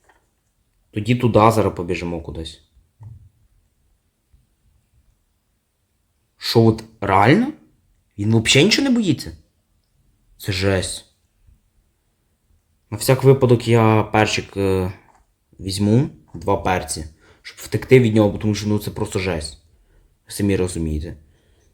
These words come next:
Я, конечно, сумніваюся, що я хоч щось знайду зараз. Хоч щось знайду зараз. Ну, я постараюсь, постараюсь.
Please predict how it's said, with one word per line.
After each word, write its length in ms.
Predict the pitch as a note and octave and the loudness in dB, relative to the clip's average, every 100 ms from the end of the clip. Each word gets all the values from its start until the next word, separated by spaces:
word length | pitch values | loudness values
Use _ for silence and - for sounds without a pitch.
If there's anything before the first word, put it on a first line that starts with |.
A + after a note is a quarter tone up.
| _ _ _ _ _ _ _ _ _ | _ _ _ _ _ _ _ _ _
Я, 60 | G2 | -6
конечно, 260 | A2 G2 | -4 -2
сумніваюся, 400 | - G#2+ G2+ G2+ | -2 0 0 0
що 100 | - | -2
я 100 | F#2 | -6
хоч 440 | E2+ - - G2+ - | -6 -10 -10 -8 -4
щось 240 | - G2+ | -2 -2
знайду 380 | F#2 F#2 F2+ A#2 | -2 -6 -4 -4
зараз. 460 | A#2+ F2 D#2 - _ _ _ _ _ _ _ _ _ _ _ _ _ _ _ _ _ | -4 -4 -6 -12 _ _ _ _ _ _ _ _ _ _ _ _ _ _ _ _ _
Хоч 260 | _ - - | _ -16 -10
щось 240 | - F2 | -6 -6
знайду 420 | D#2+ E2 F2+ C#3+ | -6 -8 -6 -8
зараз. 520 | F3+ D3 C#3+ C#3+ - - _ _ _ _ _ _ _ _ _ _ _ _ - | -4 -4 -4 -6 -16 -20 _ _ _ _ _ _ _ _ _ _ _ _ -14
Ну, 80 | G#2+ | -6
я 80 | A2+ | -6
постараюсь, 600 | A#2 A#2 A2+ G#2 F2 F2+ | -6 -6 -2 -2 -4 -8
постараюсь. 720 | - - F#2 F#2 E2+ F#2+ | -16 -14 -10 -8 -10 -12